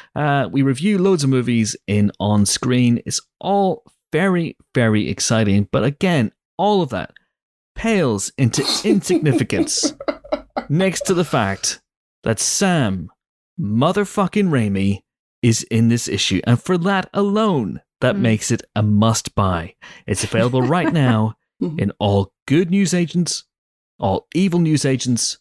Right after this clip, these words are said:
Speaker 1: all digital newsagents in this or any other multiverse
Speaker 2: <laughs>
Speaker 1: you care to mention.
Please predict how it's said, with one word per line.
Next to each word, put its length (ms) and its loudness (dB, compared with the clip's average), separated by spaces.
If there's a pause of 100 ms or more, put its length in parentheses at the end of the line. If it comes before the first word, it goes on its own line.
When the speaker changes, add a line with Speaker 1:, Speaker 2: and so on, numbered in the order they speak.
(520)
Speaker 1:
all 220 0
digital 420 0
newsagents 720 0 (260)
in 220 2
this 480 0 (180)
or 220 2 (180)
any 440 0
other 200 0
multiverse 720 0 (520)
Speaker 2:
<laughs> 40 -20
Speaker 1:
you 140 2
care 300 0
to 160 -4
mention. 460 -2